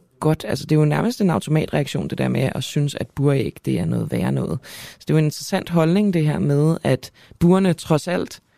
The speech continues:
altså, øh, hvad skal man sige, at de trods alt, øh, forhindrer hønsene i at, øh,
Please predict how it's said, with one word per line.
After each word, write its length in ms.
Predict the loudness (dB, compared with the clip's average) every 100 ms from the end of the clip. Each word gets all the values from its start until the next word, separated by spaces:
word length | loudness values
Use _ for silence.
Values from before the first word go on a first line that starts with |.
| _ _ _ _ _ _ _ _ _ _ _
altså, 240 | -14 -10 -8
øh, 380 | -8 -8 -10 -14 -20 _ _
hvad 100 | -10
skal 120 | -8
man 60 | -6
sige, 380 | -6 -2 -2 -4 _ -20 -18 -16 -18 -20 _
at 180 | -12 -8
de 60 | -8
trods 340 | -2 -4 -4 -4
alt, 580 | -2 -2 -4 -12 -14 -12 -10
øh, 360 | -8 -6 -8
forhindrer 640 | -4 -4 0 -2 -2 -2 -2 -2 -2
hønsene 480 | -2 -4 -4 -4 -4 _ _
i 200 | -4 -4 -4
at, 300 | -6 -6 -8
øh, 180 | -8 -8